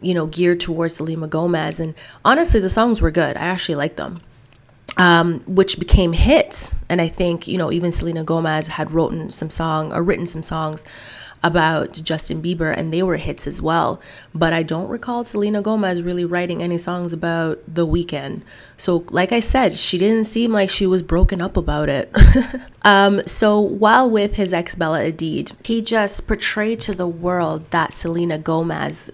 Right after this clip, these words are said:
was the one that got away. Even though that might not have been what he wanted to do, it came off that way. 'Cause she went back to,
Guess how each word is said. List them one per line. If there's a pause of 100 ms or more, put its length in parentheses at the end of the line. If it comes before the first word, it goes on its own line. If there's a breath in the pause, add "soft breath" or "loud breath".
was
the
one
that
got
away. (260 loud breath)
Even
though
that
might
not
have
been
what
he
wanted
to
do, (720 loud breath)
it
came
off
that
way. (600 soft breath)
'Cause
she
went
back
to,